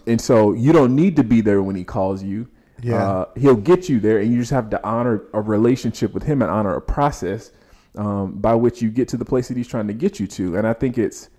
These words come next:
Speaker 1: it, it, it, it's one of the ma-, amazing things about our God, you know,
Speaker 2: Right.
Speaker 1: it's really, really cool.
Speaker 2: Absolutely. Yeah, and I, I think, I mean, we see it all throughout the Bible, the scriptures, where God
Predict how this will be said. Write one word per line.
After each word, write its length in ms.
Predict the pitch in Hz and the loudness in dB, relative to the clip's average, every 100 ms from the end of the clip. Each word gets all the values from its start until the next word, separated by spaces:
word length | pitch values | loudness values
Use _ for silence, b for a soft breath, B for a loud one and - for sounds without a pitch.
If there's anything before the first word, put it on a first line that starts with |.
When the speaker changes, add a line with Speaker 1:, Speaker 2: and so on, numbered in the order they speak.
| _ | _
Speaker 1:
it, 160 | 127 127 117 | 0 2 0
it, 180 | 117 | 0
it, 140 | 117 - | 0 2
it's 160 | 127 135 | 2 2
one 140 | 147 | 2
of 80 | 123 | 2
the 80 | 104 | 2
ma-, 460 | 107 120 - 98 - | 4 2 2 -2 -2
amazing 440 | 113 123 135 120 | 0 4 4 2
things 260 | 120 120 101 | 0 0 0
about 280 | 95 101 - | -2 -2 -2
our 160 | 101 | -6
God, 420 | 101 101 95 78 101 | -2 -2 0 -2 -6
you 60 | |
know, 200 | 98 98 | -2 0
Speaker 2:
Right. 60 | 98 | 0
Speaker 1:
it's 80 | 104 | 0
really, 280 | 107 127 113 | 2 4 4
really 200 | 101 98 | 2 0
cool. 320 | 110 120 101 | 2 2 2
Speaker 2:
Absolutely. 320 | 110 113 98 - _ _ _ B B B B | 0 -6 -10 -12 _ _ _ B B B B
Yeah, 120 | 143 | 2
and 80 | 143 | 4
I, 180 | 160 180 | 2 -2
I 40 | |
think, 420 | - 175 156 - 127 | -2 0 0 -2 -4
I 40 | |
mean, 120 | 127 | -2
we 80 | 135 | -2
see 240 | - 190 156 | -2 0 0
it 60 | |
all 180 | 127 127 | 2 -2
throughout 300 | - 120 107 | -2 -4 -4
the 60 | 104 | -4
Bible, 480 | 107 120 110 104 | -2 0 -2 -4
the 140 | 110 110 | -8 -10
scriptures, 640 | - 120 - 113 104 - 117 | -6 -6 -6 -6 -6 -8 -6
where 400 | 110 104 98 - b b b b b b - 127 | -2 -2 -4 -8 b b b b b b -12 0
God 420 | 135 131 117 | 2 2 0